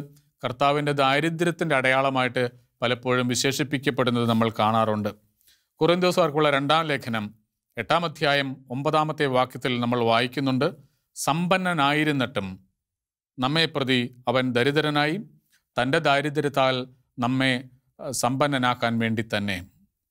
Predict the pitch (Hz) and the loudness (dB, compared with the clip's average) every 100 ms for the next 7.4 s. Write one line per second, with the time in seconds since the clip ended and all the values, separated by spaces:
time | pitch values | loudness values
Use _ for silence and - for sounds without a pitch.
0 | _ _ _ _ _ 170 202 226 208 214 | _ _ _ _ _ 0 4 4 4 0
1 | - _ _ - 175 175 165 156 180 190 | -10 _ _ -2 0 0 2 2 2 2
2 | 202 196 175 175 180 156 143 160 170 165 | 2 2 2 4 2 2 0 0 -2 -4
3 | 156 165 160 160 160 143 147 147 151 - | -2 0 0 -2 -2 0 0 0 -6 -16
4 | _ - 120 175 185 190 180 175 165 156 | _ -2 0 0 0 2 2 2 2 0
5 | 160 156 160 196 190 165 160 151 143 147 | 0 -2 -2 0 0 0 -2 -2 -2 -4
6 | 156 151 139 143 139 131 139 156 151 143 | -4 0 0 2 2 2 2 0 0 0
7 | 135 131 131 131 | 0 2 0 0